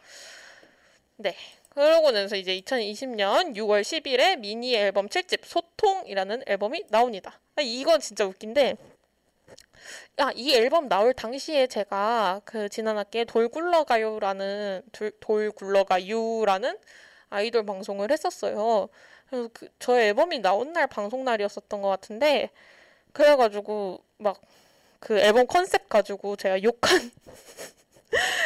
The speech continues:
그런 게 아마 다시 듣기 찾아보시면 있을 거예요. 어, 왜, 왜 제가 화가 났냐? 이 소통 앨범이 커뮤니케이션 버전이랑 미스 커뮤니케이션인가?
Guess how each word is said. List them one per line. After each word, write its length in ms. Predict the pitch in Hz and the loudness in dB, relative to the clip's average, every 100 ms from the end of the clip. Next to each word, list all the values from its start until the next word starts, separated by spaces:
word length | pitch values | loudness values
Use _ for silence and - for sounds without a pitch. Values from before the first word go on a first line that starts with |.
| - | -2
그런 300 | - 254 240 | -2 -2 -2
게 120 | 262 | -2
아마 180 | 208 185 | -2 -2
다시 260 | 185 208 220 | -2 -2 -2
듣기 240 | - 214 | -10 -12
찾아보시면 800 | - 277 285 220 208 190 190 190 | -6 -2 -2 -4 -10 -12 -10 -10
있을 220 | 196 214 | -12 -12
거예요. 240 | - - - - _ _ - - - - _ | -10 -10 -10 -14 _ _ -20 -20 -20 -20 _
어, 280 | - 226 208 202 | -8 -6 -4 4
왜, 300 | 240 285 220 | 6 8 6
왜 380 | 185 208 226 | 4 2 2
제가 280 | 226 208 165 | -2 -6 -8
화가 220 | 175 247 233 | -6 -6 -4
났냐? 340 | 160 165 165 - _ _ _ _ _ _ | -6 -8 -12 -12 _ _ _ _ _ _
이 280 | 254 247 214 | -10 -8 -8
소통 640 | 330 - 349 247 214 196 - _ | -10 -4 0 0 -2 -8 -16 _
앨범이 680 | - 202 208 208 285 240 220 _ _ _ _ | -2 0 0 -2 -2 -6 -6 _ _ _ _
커뮤니케이션 800 | - 381 415 381 - 285 269 226 220 _ | -6 -4 -2 -4 -2 0 0 -4 -8 _
버전이랑 800 | - 202 202 196 202 277 208 220 - _ _ _ | -2 0 0 -2 0 0 0 -4 -14 _ _ _
미스 280 | 202 247 - | -8 -8 -6
커뮤니케이션인가? 840 | 349 294 247 226 196 190 185 277 | -6 -8 -6 -8 -6 -10 -10 -14